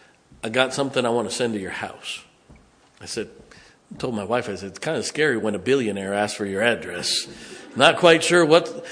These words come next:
and he had gotten some kind of new fancy printer that does plastics and different things and had that picture put on there. And he said, "It's the first thing I printed." He says, "All I could think of was that, that's the picture that needs to be printed first on this thing."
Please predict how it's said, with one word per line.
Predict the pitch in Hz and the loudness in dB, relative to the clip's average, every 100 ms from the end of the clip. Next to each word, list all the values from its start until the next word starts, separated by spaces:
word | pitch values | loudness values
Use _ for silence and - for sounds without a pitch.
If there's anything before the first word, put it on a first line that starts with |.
| - | -10
and | 117 | -4
he | 127 147 | 2 4
had | 127 104 - - | 2 0 -12 -2
gotten | 131 135 113 | 0 2 0
some | 139 123 | -2 -2
kind | 113 123 117 | 0 0 0
of | 107 | 0
new | 117 | -2
fancy | 107 - 123 117 110 95 - - - _ _ - - _ - | -4 -4 -4 -4 -6 -8 -14 -20 -20 _ _ -20 -20 _ -4
printer | 131 123 120 120 | -2 0 -2 -2
that | 101 92 | -4 -6
does | 101 117 110 - | -2 0 0 -6
plastics | - - - 107 107 - 113 - | -10 -10 -4 -4 -4 -6 -8 -6
and | 107 | -4
different | 113 113 104 | -4 -4 -6
things | 117 113 110 101 | -6 -4 -6 -8
and | 95 - - - | -10 -12 -18 -4
had | 131 131 | 0 0
that | 120 113 | 0 -2
picture | - 131 - 110 | -2 -4 -2 -6
put | - 123 | -2 0
on | 117 113 | 0 0
there. | 110 110 110 | 0 0 0
And | 107 98 92 - - - | -2 -4 -8 -14 -20 -16
he | - 110 | -8 -4
said, | 120 | -4
"It's | - | -2
the | |
first | - 165 165 | 2 2 2
thing | 165 | 2
I | 151 | 2
printed." | 151 143 110 | 2 2 2
He | 101 | -2
says, | 95 113 110 | -4 -4 0
"All | 143 | 2
I | 139 | 0
could | 127 | -2
think | 143 120 | -4 -4
of | 107 98 | -4 -4
was | 101 | -4
that, | 95 131 - - | -2 -2 -4 2
that's | 139 143 | 4 4
the | - | -2
picture | - 156 - 110 | 0 6 8 8
that | 107 110 | 4 -2
needs | 127 135 | -2 -2
to | 117 | -2
be | 113 | -6
printed | - 135 117 - | -2 -2 -2 -4
first | 117 98 | -4 -4
on | 85 87 | -8 -12
this | 85 | -14
thing." | - - - | -14 -16 -16